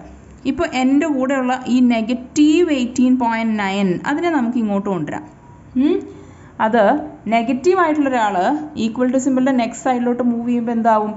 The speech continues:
Positive ആവും അല്ലേ? ഇവിടെ ഇപ്പോൾ നെഗറ്റീവ് ആയിട്ട് കിടക്കുന്നയാൾ അങ്ങോട്ട് പോകുമ്പോൾ positive ആവും. So it is three point six plus eighteen point nine.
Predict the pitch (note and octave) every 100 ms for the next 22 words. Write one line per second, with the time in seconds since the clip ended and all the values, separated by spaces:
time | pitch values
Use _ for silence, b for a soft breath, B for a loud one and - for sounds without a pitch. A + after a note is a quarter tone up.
0 | B B B - G3+ A3+ B3+ A3 B3+ G#3+
1 | E3+ D#3+ - D4 F3+ - B - G3+ G3
2 | B3 C4+ C#4+ B3 G#3+ G3+ C#4 C4 B3+ A#3+
3 | A#3 B3 A#3 A#3 A3 A#3 B3+ A3+ C#4+ D#4+
4 | B3+ A#3+ A3+ A#3 G#3 F3+ F#3+ A#3+ A#3+ G#3+
5 | C#4 F4 B B B - A#3 B3 B3 B3+
6 | B3 B3+ - D#4 D4+ D4+ - - D4 F#4+
7 | F4+ - - G#3+ A3+ B3 A#3 A#3+ A#3+ A#3
8 | A3 A3+ A#3 G3+ -